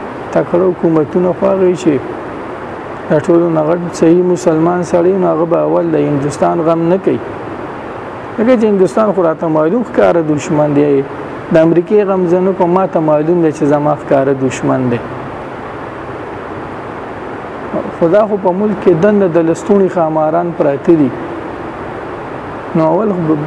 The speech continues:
څومره اسلامي ملکونه تیر شوي، هغې کې چې کوم تکړه دیندار بادشاهګان راغلي، نو اول هغې د بهر د دشمنانو غم نه دی کړی، اول یې د ملک کې دننه چې کومه فتنه به وه،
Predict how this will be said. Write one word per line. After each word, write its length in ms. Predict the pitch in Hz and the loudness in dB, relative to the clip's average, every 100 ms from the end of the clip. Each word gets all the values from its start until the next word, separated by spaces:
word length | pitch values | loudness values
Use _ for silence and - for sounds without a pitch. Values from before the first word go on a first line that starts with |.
| 170 - - - - | -6 -8 -10 -10 -2
څومره 260 | 254 294 220 | 2 4 2
اسلامي 360 | 180 190 175 185 180 | 2 0 2 2 2
ملکونه 340 | 170 185 180 170 | 2 2 2 2
تیر 140 | 160 | 0
شوي، 160 | - 208 | 2 2
هغې 200 | 175 165 165 | 2 0 0
کې 60 | 160 | -4
چې 60 | 175 | 0
کوم 120 | 156 143 | -2 2
تکړه 260 | 156 180 180 | 0 2 4
دیندار 320 | 160 156 165 165 - - - - - - | 4 4 4 2 -2 -10 -10 -10 -10 2
بادشاهګان 540 | 156 147 165 147 165 175 160 | 4 4 2 2 2 2 2
راغلي، 300 | 156 175 196 175 | 2 2 2 2
نو 80 | 156 151 | 2 2
اول 200 | 165 202 180 | 2 2 2
هغې 180 | 165 196 165 | 2 0 0
د 20 | 151 147 | 2 0
بهر 320 | 139 170 202 185 | 0 2 2 4
د 0 | 160 147 - - - - - - - - - 156 | 2 0 -2 -8 -10 -10 -10 -10 -12 -10 0 0
دشمنانو 560 | 151 160 156 180 180 156 | 2 0 2 0 0 0
غم 160 | 175 185 | 0 2
نه 80 | 220 220 | 2 2
دی 100 | 156 | 2
کړی، 160 | 143 139 143 | 0 2 2
اول 160 | 165 202 | 2 2
یې 60 | 175 147 | 2 0
د 20 | 139 - 220 170 | -4 -8 0 4
ملک 200 | 190 180 - | 4 4 0
کې 80 | 151 131 | 0 4
دننه 260 | 175 202 180 156 | 4 4 2 0
چې 80 | 147 | 0
کومه 220 | 151 139 135 | 0 0 0
فتنه 340 | 147 135 156 170 | 0 0 2 2
به 80 | 175 | 2
وه، 100 | 165 | 0